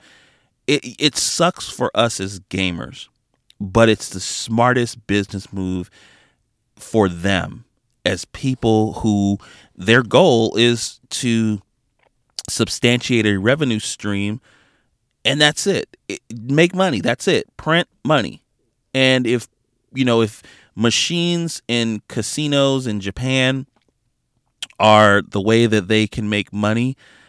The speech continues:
you know, faster, you know, more frequent, um, and more increasingly, then why would they ever invest in making video games again? Because video games are an investment that you don't realize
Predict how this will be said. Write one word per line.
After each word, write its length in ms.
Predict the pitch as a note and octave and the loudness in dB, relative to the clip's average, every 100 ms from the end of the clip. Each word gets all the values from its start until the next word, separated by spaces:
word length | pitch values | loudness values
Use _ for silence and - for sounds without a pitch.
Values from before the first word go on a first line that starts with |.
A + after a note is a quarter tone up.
| _ - | _ -8
you 120 | A2 | -2
know, 220 | G#2+ G2+ G2 | 2 2 0
faster, 840 | - A2 A2+ A#2+ A#2+ A#2 A#2+ B2+ _ _ _ _ _ _ _ _ _ - | -2 2 2 0 -2 0 -2 -4 _ _ _ _ _ _ _ _ _ -6
you 120 | A2+ | 0
know, 140 | A2 | 0
more 220 | G#2 G#2+ G2+ | 2 0 0
frequent, 580 | - C3 A#2+ A#2+ A#2+ _ _ _ _ _ | -2 -4 -2 -2 -2 _ _ _ _ _
um, 480 | - F#2 F#2 G2 G2 - - | -6 -2 0 -2 -4 -8 -4
and 160 | G#2+ | 0
more 200 | A2+ A2+ | 2 2
increasingly, 760 | A2+ - G3 A#3 C#3+ A#2 A#2+ F#3+ _ _ _ _ _ _ _ _ _ _ _ - - | 2 -2 -4 -2 -2 -2 -2 -4 _ _ _ _ _ _ _ _ _ _ _ -14 -4
then 200 | A#2+ A#2 | 2 2
why 200 | A2 B2+ | 4 4
would 140 | C3 B2+ | 4 2
they 100 | A#2+ A2+ | 0 0
ever 240 | A#2+ A2+ | 0 0
invest 340 | G#2+ G2+ - | 0 -4 -6
in 80 | G2 | -6
making 280 | F#2 - F#2 | -6 -6 -8
video 180 | F#2 F2 | -6 -6
games 240 | F#2 - | -8 -12
again? 300 | F#2 F2+ - _ _ _ _ _ _ _ _ _ _ - | -10 -10 -12 _ _ _ _ _ _ _ _ _ _ -2
Because 300 | A2 A#2 G#2 | 2 4 4
video 260 | C#3 E3+ | 2 4
games 300 | C#3+ B2+ A#2+ A2+ | 4 2 2 2
are 180 | G#2+ G#2+ | 4 4
an 80 | G#2 | 2
investment 640 | F#2+ F2 G#2 - A2 - | -2 0 0 -2 -6 -6
that 240 | F#2+ - A2+ | -8 -6 -8
you 140 | G2 | -8
don't 380 | F2 G2+ G2+ - _ _ _ _ _ _ | -4 -4 -4 -8 _ _ _ _ _ _
realize 880 | F#2 F#2+ A2+ A2 G2 F#2 F#2 F#2+ F#2+ | -8 2 6 6 4 2 2 0 -4